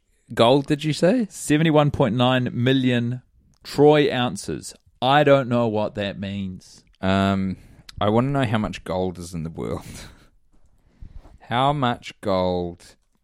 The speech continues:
Speaker 1: is in the world? Um, I think I've told you my gold theory before, eh?
Speaker 2: What is it?
Speaker 1: Well, you know how we, like, we, we don't really necessarily know why we've always loved it so much.
Speaker 2: That's right.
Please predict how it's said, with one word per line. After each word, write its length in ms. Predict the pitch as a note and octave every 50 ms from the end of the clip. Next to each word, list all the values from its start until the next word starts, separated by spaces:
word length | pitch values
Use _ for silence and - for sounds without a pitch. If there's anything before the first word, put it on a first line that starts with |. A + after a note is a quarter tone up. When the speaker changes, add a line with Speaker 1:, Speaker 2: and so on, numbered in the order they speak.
| _ -
Speaker 1:
is 220 | - E2+ E2+ - _ -
in 460 | E2+ F2 F2 E2+ E2 E2+ E2 C#2+ - - _ _ _ _ _ _ _ _ -
the 100 | - E2+
world? 720 | E2 D#2+ D#2+ C#2 C#2 D2 - - G#1+ G1+ - - - _ _ _ _ _ _ _ _ _ _ _ _ _ _ _ _ _ _ _ _ _ _ _ _ _ _ _ -
Um, 400 | G#2+ G#2 G#2 G2+ G2+ G2+ G#2 - _ _ -
I 80 | B2 B2
think 180 | C3 F#3 F3
I've 140 | D3+ G2+ -
told 240 | - G2+ G2 F#2 -
you 60 | F#2+
my 320 | F#2+ F#2+ F#2 F2+ F2+ F2 F2
gold 360 | E2+ - F#2 F2 F2 F#2 F2+
theory 300 | - - F#2+ F#2 F#2 F2+
before, 380 | F2 F#2 - - G#2 G#2+ A#2 A#2+ A2+
eh? 200 | G2 - D#2 D#2+ F2+ - - - - - - - _ - - - _ _ _ _ _ _ - - - -
Speaker 2:
What 180 | G#2 A2 G#2
is 140 | A#2 A2+ G#2+
it? 120 | G#2+ - _ _ _ - - - - - - - - _ _ _ _ _ _ _ -
Speaker 1:
Well, 100 | - A#2+
you 80 | A#2+ A#2+
know 180 | B2 B2 B2 A#2
how 180 | A#2+ G#2+ G2+
we, 180 | F#2 F#2+ F#2+ F2+
like, 420 | F2 F2 F2+ F2 - - - - -
we, 320 | G2 F#2 E2+ F#2 F#2+ F#2
we 180 | F2+ - F#2 F2+
don't 220 | E2+ G2 F#2+ D2
really 420 | E2 F2 E2+ E2 E2+ D#2+ D2+ D#2+ E2+ _ _ _ _ _ _ _ -
necessarily 720 | F#2 F#2 F2+ - - F#2 - - F#2 F#2 F2+ F2+ F2 E2+
know 220 | E2+ E2+ E2+ E2+ E2
why 100 | E2 E2
we've 240 | D#2 D#2+ E2+ E2+ F2+
always 300 | E2+ E2+ D#2+ D#2+ D#2+ E2+
loved 260 | E2+ E2+ E2+ F2+ -
it 140 | F2 - -
so 160 | - - E2+
much. 400 | D#2 D#2+ D#2 B1+ C2 - - -
Speaker 2:
That's 220 | G2 G2 - -
right. 220 | G2 G2+ A#2+ C3+